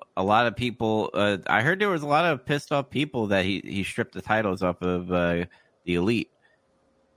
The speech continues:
Uh, I mean, in reality, it needed to happen because if he, if they, oh boy, if they didn't, if they stripped it off of Punk and then left it on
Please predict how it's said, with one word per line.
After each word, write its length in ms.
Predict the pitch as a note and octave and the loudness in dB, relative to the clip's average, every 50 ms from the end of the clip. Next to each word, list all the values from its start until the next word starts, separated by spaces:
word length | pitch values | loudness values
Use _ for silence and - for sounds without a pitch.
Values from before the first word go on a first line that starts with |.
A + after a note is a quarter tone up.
| _ _ _ - | _ _ _ 0
Uh, 40 | E2+ | 2
I 200 | E2+ D#2+ C#2 F2+ | 2 4 2 2
mean, 360 | G#2 A2+ A2 G#2+ G#2+ G#2+ - - | 2 2 2 2 0 -2 -2 -2
in 140 | - A#2 A#2 | 0 0 2
reality, 500 | A#2 A2+ A#2 C3+ D3 C#3+ C3 B2+ A#2+ A2+ | 2 4 4 4 4 4 4 2 2 2
it 60 | A2 | 2
needed 320 | G#2+ A#2 A#2 G#2+ A2 F#2+ F2 | 2 2 2 2 0 0 0
to 60 | F#2+ | 2
happen 460 | F#2 G#2+ A2 A#2 A2 - F#2+ F2 E2+ | 4 4 4 4 4 2 -2 -2 0
because 320 | F2+ E2+ - F#2+ F2+ E2+ | -2 -4 -2 -2 -2 0
if 100 | F2 E2+ | -2 -2
he, 180 | F2+ F#2+ F#2 - - | -2 -4 -4 -2 -2
if 260 | G2+ G#2 A2 D#2 - | -2 -2 -2 -2 -2
they, 140 | - G#2+ F#2+ | -2 -2 0
oh 200 | - G2+ A2+ A2+ | 2 2 2 2
boy, 300 | F2+ G#2+ A2 G#2+ G2 F#2+ F#2 | 2 2 2 4 4 2 2
if 120 | E2+ - | 0 0
they 180 | - G#2+ A#2 A#2+ | 0 0 0 0
didn't, 360 | A#2+ A#2+ A2 G#2+ - - - _ _ _ _ _ | 0 0 0 -2 -4 -6 -16 _ _ _ _ _
if 120 | A2 G2 | -6 -2
they 140 | - A#2+ B2+ B2+ | 0 0 0 0
stripped 300 | - - D3 C3+ - C3+ | -2 -4 -4 -2 -2 0
it 60 | A#2+ | 0
off 180 | A#2 G#2+ - | 0 0 0
of 140 | G#2+ F#2+ - - | -4 -6 -6 -2
Punk 420 | - A2+ A2 B2 C3 C3+ - - _ _ _ _ _ _ _ | -2 0 0 0 -2 -6 -8 -16 _ _ _ _ _ _ _
and 120 | F#2+ F#2+ G2 | -4 0 0
then 200 | G2+ G2+ F#2+ F#2+ | 0 0 0 0
left 220 | F#2+ G2 G2+ - - | 0 0 0 0 -2
it 80 | G2+ | -2
on 340 | F#2+ F#2+ F#2+ G2 F#2+ F#2 - | 0 0 0 0 -2 -4 -6